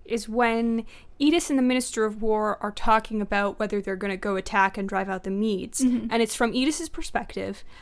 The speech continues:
Speaker 1: And the narration says, "To fail to attack was to leave him," Eugenides, "and the other prisoners to whatever mercy Attolia and the Mede might show. Attolia would exact a hideous revenge either for herself or to prove herself to her allies." That's page two hundred ninety.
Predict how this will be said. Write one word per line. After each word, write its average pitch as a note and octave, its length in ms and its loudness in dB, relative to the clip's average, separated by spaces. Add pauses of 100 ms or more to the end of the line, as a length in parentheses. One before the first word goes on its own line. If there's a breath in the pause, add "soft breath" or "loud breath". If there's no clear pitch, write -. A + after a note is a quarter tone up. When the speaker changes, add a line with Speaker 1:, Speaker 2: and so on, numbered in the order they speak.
(160 soft breath)
Speaker 1:
And B3 160 4
the B3 60 4
narration C4+ 580 4
says, A#3 460 4 (320 soft breath)
"To C4 140 6
fail D#4 380 6
to F4+ 180 0
attack G#3 440 2
was A3 180 -2
to A#3 120 -2
leave A#3+ 360 0
him," G#3+ 500 -2
Eugenides, G3 560 -4 (360 loud breath)
"and A#3+ 120 8
the A#3+ 80 10
other B3+ 160 8
prisoners A3 560 0
to - 100 -4
whatever B3 380 4
mercy A#3 500 2
Attolia A#3+ 460 6
and A3 160 2
the G#3+ 40 2
Mede G#3+ 260 2
might G3+ 200 -2
show. A#3 460 4 (200 loud breath)
Attolia C#4+ 480 4
would B3 120 2
exact A3+ 480 4
a G3 40 -6
hideous C#4 460 0
revenge A3+ 540 2
either G#3 260 2
for G3+ 180 -4
herself C4 600 0
or A#3 80 -2
to - 100 -6
prove B3 360 0
herself - 560 -2
to G#3+ 140 -6
her G3 220 -4
allies." G3+ 600 0
That's G3+ 180 -10
page - 260 -4
two A3 160 -2
hundred G3+ 280 -4
ninety. G#3 360 0